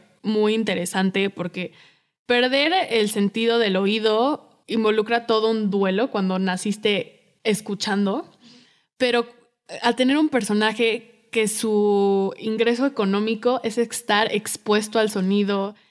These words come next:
y estar en la música y ruidos fuertes, lo que está en juego es mucho más alto.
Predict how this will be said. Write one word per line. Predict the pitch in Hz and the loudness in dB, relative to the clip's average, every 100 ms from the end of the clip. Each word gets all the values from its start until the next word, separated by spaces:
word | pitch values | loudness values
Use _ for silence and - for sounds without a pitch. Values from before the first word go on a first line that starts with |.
| _ | _
y | - 196 196 - - | -2 0 2 0 -2
estar | 202 190 208 202 | -2 -2 -2 0
en | 208 | 0
la | 185 175 | 0 0
música | 196 247 240 240 214 208 202 202 208 | 0 0 -2 -4 -2 0 0 2 0
y | 196 175 175 180 180 190 | -2 -2 -4 -4 -6 -8
ruidos | 190 196 208 214 - | -6 -2 -2 -2 -4
fuertes, | - 208 226 226 240 403 - _ _ _ _ - | -2 0 0 0 0 -2 -12 _ _ _ _ -6
lo | 214 214 | -2 0
que | 214 | 0
está | 220 | 0
en | 240 | 0
juego | 233 226 226 226 | 2 2 4 2
es | 226 | 2
mucho | 220 233 220 226 | 0 0 0 -2
más | 202 185 - | 0 -2 -2
alto. | 180 - 165 | -4 -6 -12